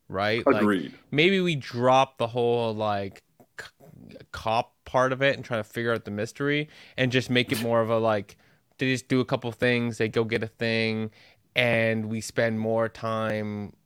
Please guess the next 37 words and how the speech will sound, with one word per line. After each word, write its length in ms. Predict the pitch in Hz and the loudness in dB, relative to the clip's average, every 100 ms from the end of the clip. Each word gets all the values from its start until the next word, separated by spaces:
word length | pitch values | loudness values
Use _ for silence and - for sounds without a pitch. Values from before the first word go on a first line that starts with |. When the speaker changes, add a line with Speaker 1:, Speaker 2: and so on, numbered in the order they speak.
| _ - | _ -6
Speaker 1:
like, 380 | 113 104 101 - | -4 -4 -8 -8
them 600 | 117 113 110 107 101 90 | -4 0 0 -2 -6 -10
figuring 440 | - - 117 117 110 | -8 -4 -2 -2 -2
out 200 | 113 87 | -4 -6
the, 100 | 107 - - | -10 -12 -10
like, 340 | - 113 101 - _ _ _ | -2 -2 -2 -10 _ _ _
the 80 | 123 | -2
backstory 680 | 104 117 123 - 127 123 120 | 2 0 0 -4 -2 0 0
to 100 | 120 | -4
the 80 | 104 | -2
Darksaber 800 | 107 113 - 113 113 113 110 101 - | 0 -2 -2 -4 0 0 -2 -6 -8
plot 340 | - 113 - | -4 -2 -4
hole, 480 | - 117 117 120 123 - _ - | -4 0 0 -2 -4 -14 _ -4
and, 800 | 117 113 113 113 110 110 107 104 | 2 4 6 4 4 0 -2 0
um, 540 | 107 104 104 101 98 | 2 4 2 0 -2
you 100 | 131 | 0
know, 160 | 123 113 | 0 -2
just, 300 | 120 - - - _ _ - | -8 -14 -20 -20 _ _ -2
I 80 | 131 | 2
don't 80 | 120 | 2
know, 100 | 101 | -2
more, 520 | 117 135 165 170 156 - - _ - - - | 2 4 6 4 2 -10 -20 _ -20 -18 -2
make 320 | 151 190 - | 2 2 4
that, 340 | 170 160 - | 4 4 0
like, 240 | 135 127 - | 0 0 2
all 160 | 127 135 | 2 4
that 200 | 143 - | 2 2
content 400 | 131 123 127 110 | -2 -2 -4 -4
half 300 | 113 113 110 | -2 -2 -2
of 60 | |
the 120 | 104 | -4
episode 440 | 98 - - 101 98 | -4 -6 -6 -6 -6
and 120 | 95 | -8
ha-, 100 | 101 | -8
and 180 | - 110 | -8 -8
do 200 | 104 113 | -4 -4
more, 520 | 107 104 101 95 90 | -2 -4 -2 -4 -6